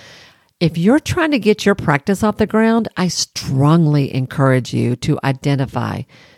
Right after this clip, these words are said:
just one, just one really cool organization in town that you care about, that you totally could support,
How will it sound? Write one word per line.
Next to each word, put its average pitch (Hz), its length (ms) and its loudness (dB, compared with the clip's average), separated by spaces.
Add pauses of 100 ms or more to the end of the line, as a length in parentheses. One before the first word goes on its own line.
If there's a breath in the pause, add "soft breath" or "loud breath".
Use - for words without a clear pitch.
(140 soft breath)
just 180 420 2
one, 135 680 0 (760)
just 185 400 0
one 151 600 0 (640)
really 202 640 0
cool 185 500 2
organization 147 720 0
in 131 100 -4
town 127 420 -2
that 123 120 -4
you 139 140 0
care 185 280 0
about, 214 420 0 (400 soft breath)
that 131 140 -2
you 139 160 -2
totally 196 520 0
could - 180 -2
support, 180 640 2